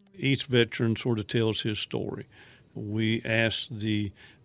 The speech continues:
veterans not to go any deeper into their situation than they feel comfortable doing, because honestly, to get up in front of a crowd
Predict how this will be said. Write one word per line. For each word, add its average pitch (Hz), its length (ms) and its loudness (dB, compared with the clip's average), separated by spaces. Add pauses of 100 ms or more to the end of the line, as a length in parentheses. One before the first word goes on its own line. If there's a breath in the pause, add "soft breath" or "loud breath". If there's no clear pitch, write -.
veterans 110 500 -2
not 110 260 -2
to 110 100 -6
go 110 260 0
any 107 200 2
deeper 107 480 -2
into 110 760 -2 (440 loud breath)
their 110 760 0
situation 110 760 -2
than 107 200 0
they 104 180 2
feel 110 240 -2
comfortable 117 640 -4
doing, 143 400 -2 (580 loud breath)
because 107 600 -2 (200)
honestly, 120 540 0
to 107 120 -4
get 107 160 0
up 110 140 0 (220)
in 107 140 0
front 113 300 2
of 104 60 0
a 101 60 -4
crowd 117 600 0